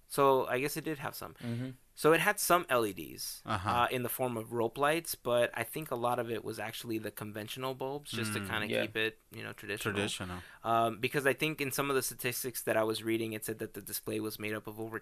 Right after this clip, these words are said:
Speaker 1: ten miles of rope light.
Speaker 3: Wow.
Speaker 1: Uh, and they use, like, thirty miles of extension cords or something like that in order
Speaker 3: Man.
Speaker 1: to, to get all this stuff hooked up.
Speaker 3: Wait, they have more extension cords than actual lights?
Speaker 1: Yeah. <laughs>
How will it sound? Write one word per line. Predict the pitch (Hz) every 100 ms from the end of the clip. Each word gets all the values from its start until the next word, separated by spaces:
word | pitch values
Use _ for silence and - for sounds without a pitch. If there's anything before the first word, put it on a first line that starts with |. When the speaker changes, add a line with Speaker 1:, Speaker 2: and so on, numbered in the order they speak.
| -
Speaker 1:
ten | - 127 117
miles | 101 101 110 90 92 -
of | 113
rope | 104 107 92
light. | 131 143
Speaker 3:
Wow. | 98 95 90 85 80 - -
Speaker 1:
Uh, | 104 110 110 107 110 -
and | 120 120 117 107
they | 123
use, | 117 127 117
like, | 110 107 - - -
thirty | - - 120 131 127 117
miles | 110 107 110 117 110 104
of | 113 104
extension | - - - 190 - 104
cords | - 104 101 104
or | 101
something | - 107 107
like | 95 -
that | - - - - -
in | 107
order | 104 104
Speaker 3:
Man. | -
Speaker 1:
to, | 110 110 101 - -
to | 107
get | 107
all | 107
this | 107 104
stuff | - 107 -
hooked | 104 113
up. | 107
Speaker 3:
Wait, | 123 104
they |
have | 127
more | 113 104 113
extension | 120 - 117 110 - 117
cords | - 117
than | 117
actual | 98 101 113 98
lights? | 92 92 113 - - -
Speaker 1:
Yeah. | 117 - - - - - -
<laughs> | -